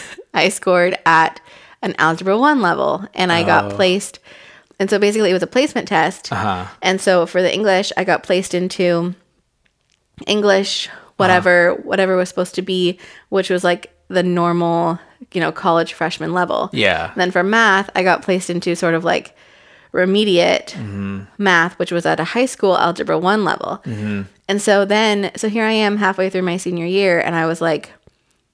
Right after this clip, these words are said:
Speaker 1: "Well, <laughs> I'm not going to finish out my algebra class in high school if I'm just gonna have to take it again in college."
Speaker 2: Yeah.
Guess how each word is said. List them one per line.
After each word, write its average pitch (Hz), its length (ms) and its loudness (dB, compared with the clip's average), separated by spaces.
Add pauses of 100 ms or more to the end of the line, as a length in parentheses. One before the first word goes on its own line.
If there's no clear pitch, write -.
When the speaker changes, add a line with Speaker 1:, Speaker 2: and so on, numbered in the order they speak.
(260)
Speaker 1:
"Well, 226 520 2 (360)
<laughs> - 360 -18
I'm 226 180 2
not 294 220 0
going 247 340 0
to 208 360 0 (440)
finish 220 440 0
out 185 320 2
my 170 580 0 (500)
algebra 190 360 2
class 185 340 0
in 190 140 -4
high 190 220 0
school 185 340 2
if - 140 -4
I'm 190 160 2
just 202 160 -4
gonna 196 160 -2
have 190 200 0
to 175 80 -8
take 202 220 -2
it 180 80 -2
again 175 340 0
in 160 140 -4
college." - 640 -2
Speaker 2:
Yeah. 92 540 0